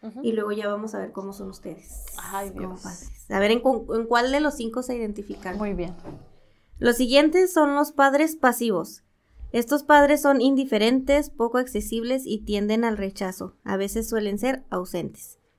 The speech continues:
Speaker 2: Los niños tienden a tener poca autoestima, poca confianza en sí mismos, poca ambición y a veces buscan modelos inapropiados a seguir para sustituir a sus padres negligentes o ausentes.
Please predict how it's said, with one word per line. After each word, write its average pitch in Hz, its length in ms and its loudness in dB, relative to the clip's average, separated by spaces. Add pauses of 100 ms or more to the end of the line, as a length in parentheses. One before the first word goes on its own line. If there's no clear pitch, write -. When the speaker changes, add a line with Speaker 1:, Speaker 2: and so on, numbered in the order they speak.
(540)
Speaker 2:
Los 233 200 4
niños 262 340 6
tienden 262 560 4
a 226 160 2
tener 214 320 0
poca 220 240 0
autoestima, 262 640 -2
poca 214 220 -6
confianza 214 420 -2
en 208 60 -8
sí 233 120 -4
mismos, 262 480 -2
poca 202 380 -2
ambición 226 600 0
y 220 140 0
a 208 100 2
veces 202 300 -4
buscan 233 400 -4
modelos 208 460 -2
inapropiados 208 840 -4
a 226 40 -8
seguir 269 400 -4 (460)
para 214 180 2
sustituir 196 580 -4
a 202 60 -6
sus 196 200 -10
padres 185 560 -10
negligentes 190 960 -6
o 208 120 -4
ausentes. - 760 -14